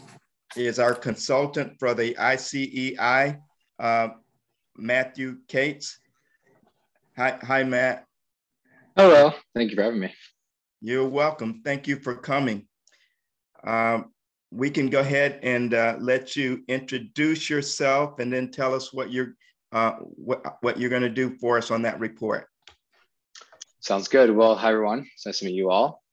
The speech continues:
Speaker 2: I see some familiar faces, um, so it's good to see you. Um, I'm Matthew Katz, a program officer at ickley U S A. Um, I'm gonna be presenting the results of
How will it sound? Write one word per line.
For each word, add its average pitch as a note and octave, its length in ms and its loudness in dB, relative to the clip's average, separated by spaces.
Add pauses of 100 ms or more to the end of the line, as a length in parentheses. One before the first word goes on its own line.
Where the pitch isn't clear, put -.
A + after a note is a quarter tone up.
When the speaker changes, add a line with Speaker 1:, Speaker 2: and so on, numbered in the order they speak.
(100)
Speaker 2:
I G2 80 -16
see - 140 -14
some F#2+ 240 -12
familiar F#2+ 340 -4
faces, A2 640 -6 (160)
um, F#2 160 -12
so - 120 -10
it's - 100 -14
good F#2+ 100 -2
to F#2 80 0
see G2+ 200 2
you. E3 180 4 (680)
Um, A2+ 360 4
I'm A#2 180 2
Matthew A2 340 2
Katz, G#2 340 0
a A2 60 -10
program G#2+ 340 -2
officer G2 460 -4
at G2 260 -2
ickley A2+ 560 -4
U G#2+ 200 -2
S G2 180 -4
A. G2 320 -4 (560)
Um, G#2 520 -2 (640)
I'm B2 160 -4
gonna B2+ 160 -2
be A#2+ 220 -6
presenting A2 720 -6
the G#2 100 -6
results B2 720 -4
of G#2+ 380 -2